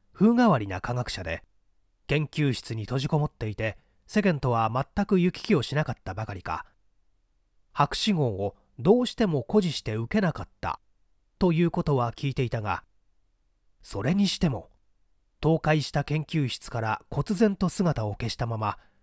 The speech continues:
今日まで一片の通知状さえくれないでいたというのは奇境すぎるし、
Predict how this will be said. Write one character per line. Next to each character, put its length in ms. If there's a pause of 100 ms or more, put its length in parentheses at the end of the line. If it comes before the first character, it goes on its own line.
(640)
今 180
日 20
ま 120
で 240
一 120
片 340
の 160
通 260
知 160
状 180
さ 240
え 80
く 140
れ 100
な 120
い 80
で 120
い 80
た 300 (440)
と 180
い 100
う 100
の 140
は 240
奇 160
境 240
す 120
ぎ 120
る 40
し、 280